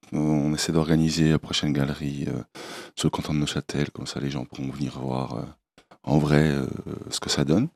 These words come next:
Et puis aussi un album, un album, euh, si tout se passe bien, d'ici la fin de l'année, euh,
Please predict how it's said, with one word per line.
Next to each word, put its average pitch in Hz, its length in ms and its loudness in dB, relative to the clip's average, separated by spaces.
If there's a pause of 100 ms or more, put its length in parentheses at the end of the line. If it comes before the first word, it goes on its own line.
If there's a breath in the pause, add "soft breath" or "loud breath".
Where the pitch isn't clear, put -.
(640 loud breath)
Et 85 140 12
puis 127 260 12
aussi 123 400 12
un 113 80 12
album, 107 480 12
un 90 140 12
album, 90 520 10
euh, 78 480 8 (120)
si - 160 -10
tout - 80 -2
se - 80 0
passe 82 200 6
bien, 80 500 6
d'ici 73 260 -2
la 80 80 -2
fin 78 180 -4
de 73 80 0
l'année, 73 400 0
euh, 65 60 -8